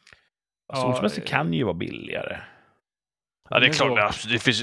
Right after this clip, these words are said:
Speaker 3: det finns, det beror på absolut på var man åker. Det kanske, det kanske
Speaker 2: Men
Speaker 3: finns
Speaker 2: åker du till, åker du till fjällen och bara hyr en lägenhet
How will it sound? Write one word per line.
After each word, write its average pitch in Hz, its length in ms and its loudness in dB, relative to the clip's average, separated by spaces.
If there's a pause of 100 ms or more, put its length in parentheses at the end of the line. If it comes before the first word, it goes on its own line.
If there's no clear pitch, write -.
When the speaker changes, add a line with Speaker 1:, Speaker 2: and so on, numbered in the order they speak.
Speaker 3:
det 117 60 -2
finns, 131 180 -2
det 135 180 -8
beror 139 220 0
på 110 100 0
absolut 117 320 -2
på 113 80 0
var 113 140 0
man 120 140 -2
åker. 170 260 -2
Det 143 80 0
kanske, 190 340 4 (260)
det - 80 -6
kanske 180 200 6
Speaker 2:
Men 175 80 8
Speaker 3:
finns 190 120 6
Speaker 2:
åker 226 80 4
du 180 160 8
till, 151 240 -2
åker 175 140 2
du 190 100 2
till - 80 -4
fjällen 113 460 2
och 135 100 -2
bara 139 160 6
hyr 127 220 2
en 110 100 0
lägenhet 95 640 0